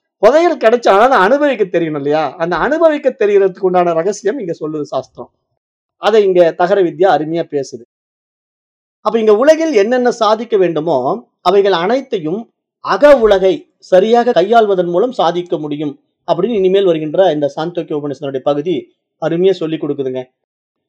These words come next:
இப்ப என்ன பண்ணணும்னா, நம்ம அக உலகை மாற்ற வேண்டும். நம்ம கிட்ட இருக்கிற அந்த புற உலகம் உண்மை கிடையாது. இது வந்து ஒரு சீன் ஓடிக்கிட்டு இருக்கு,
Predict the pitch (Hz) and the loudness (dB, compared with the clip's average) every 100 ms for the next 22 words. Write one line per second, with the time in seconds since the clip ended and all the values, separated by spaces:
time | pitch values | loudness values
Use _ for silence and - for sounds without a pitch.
0 | 190 170 208 254 190 175 160 156 240 190 | -2 0 0 0 0 0 -2 -2 -2 0
1 | 151 165 262 240 208 196 202 156 165 170 | -2 0 0 2 2 2 0 0 -4 -2
2 | 147 123 - _ _ _ _ 175 180 180 | -6 -6 -12 _ _ _ _ -2 -2 -2
3 | 196 220 196 156 - 226 247 208 196 285 | -4 -4 -4 -6 0 2 4 4 0 -4
4 | 294 _ - 214 233 185 151 139 123 131 | -10 _ -2 -2 0 -2 -2 -2 -4 -10
5 | _ _ _ _ _ _ 180 185 190 202 | _ _ _ _ _ _ -2 2 2 4
6 | 262 175 - _ _ _ _ _ - 185 | 2 0 -6 _ _ _ _ _ 4 6
7 | 165 143 - 269 254 196 233 202 165 127 | 6 2 -4 -4 2 4 4 -2 -8 -10